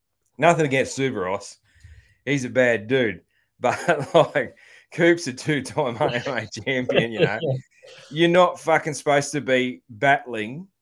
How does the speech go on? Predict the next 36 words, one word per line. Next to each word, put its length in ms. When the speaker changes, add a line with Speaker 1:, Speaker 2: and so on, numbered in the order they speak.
Speaker 1:
you 140
know. 260
You're 120
not, 60
you're 140
not 180
going 280
toe-to-toe, 720
toe-to-toe 880
with 120
Cedric 360
Subaros. 640
Like, 240
Speaker 2:
Mm. 100
Speaker 1:
that's 340
fucking 380
not 240
where 100
you're 140
supposed 340
to 60
be. 240
Even, 280
like, 220
new 340
bike, 500
new 640
fucking 580
nothing. 360
<laughs> 20
Doesn't 280
matter. 200
You 160
should 320
be, 220
like, 260